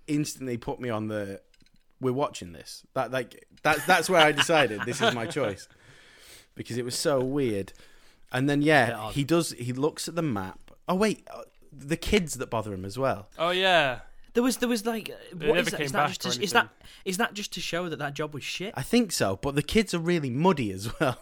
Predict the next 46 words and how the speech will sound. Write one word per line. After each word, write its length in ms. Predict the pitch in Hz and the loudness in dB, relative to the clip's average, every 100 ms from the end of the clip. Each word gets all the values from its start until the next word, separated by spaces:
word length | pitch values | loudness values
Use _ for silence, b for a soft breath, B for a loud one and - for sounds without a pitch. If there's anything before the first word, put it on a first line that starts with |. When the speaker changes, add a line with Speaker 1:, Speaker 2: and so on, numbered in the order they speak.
| 131 | -6
Speaker 1:
so 180 | - 131 | 0 2
I 40 | |
don't 160 | 147 156 | 2 4
know 100 | 160 | 4
whether 200 | 156 151 | 6 4
they 60 | 143 | 2
were 60 | |
supposed 260 | 131 143 123 | 0 -2 -4
to 60 | 113 | -4
be 100 | 110 | -6
dead. 400 | 104 147 151 - | -2 -2 -2 -4
I 80 | 113 | -4
don't 160 | 143 170 | -2 0
know 100 | 156 | -2
whether 320 | 135 131 127 | 0 0 0
there 140 | 117 | -2
was, 180 | 120 117 - | -4 -6 -6
Speaker 3:
But 180 | 185 - | -4 2
Speaker 1:
like 140 | 165 | 4
Speaker 3:
then 80 | 165 | 8
Speaker 1:
Ronan 220 | 180 170 | 8 8
Speaker 2:
That's 200 | 143 120 | 4 2
a 40 | 151 | 0
good 80 | 98 | 2
Speaker 1:
says. 80 | |
Speaker 2:
point, 220 | 113 170 113 | 2 2 0
actually. 460 | 107 - 117 151 143 b b b | -10 -10 -10 -10 -14 b b b
Speaker 3:
Like, 180 | 160 156 | -12 -8
they, 140 | 180 180 | -6 -4
but 100 | 190 | -2
there 80 | 196 | -2
were 60 | |
some 160 | - 165 | -2 -6
clean 360 | - 185 226 175 | -6 -4 -2 -2
ones 180 | 139 | -4
that 80 | 139 | -8
came 280 | 135 131 120 | -8 -10 -6
back 400 | - 139 127 - - - - _ _ _ _ - | -4 -2 -4 -14 -20 -20 -20 _ _ _ _ -18
later. 500 | 127 131 117 107 110 - _ | -8 -6 -6 -8 -12 -16 _
Speaker 2:
Weren't, 200 | 143 160 - _ b b | -6 -6 -8 _ b b
weren't 160 | 147 160 | -6 -4
they 80 | |
the 80 | 160 | -4
same 240 | 156 165 156 | -4 -4 -6
kids? 360 | 156 95 - - | -8 -10 -16 -4
Speaker 1:
No. 380 | 135 131 117 | 2 4 4